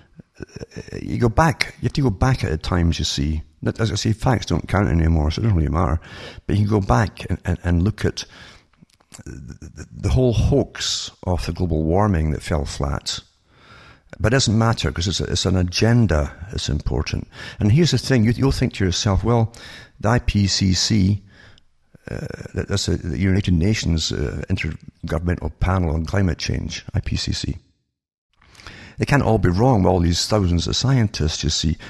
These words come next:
Really? You've never studied any of your history, have you? You really haven't studied it.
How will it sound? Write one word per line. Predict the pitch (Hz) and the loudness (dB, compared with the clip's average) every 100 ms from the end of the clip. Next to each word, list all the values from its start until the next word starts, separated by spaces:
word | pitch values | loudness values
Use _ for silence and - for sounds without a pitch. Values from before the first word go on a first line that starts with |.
| - | -2
Really? | 147 185 127 - - - _ _ _ _ _ _ _ _ - | 2 4 4 2 -4 -16 _ _ _ _ _ _ _ _ 0
You've | 170 | 2
never | 180 131 | 2 2
studied | - 104 95 | 0 0 2
any | 98 90 | 2 2
of | |
your | 80 | 2
history, | 76 117 - - | 2 0 0 -2
have | 78 87 101 | 0 0 0
you? | - - - _ _ _ _ _ _ | -2 -4 -8 _ _ _ _ _ _
You | 147 | 0
really | 143 | 2
haven't | 120 - | 2 0
studied | 82 95 95 | -2 -2 -2
it. | - - - | -2 -6 -10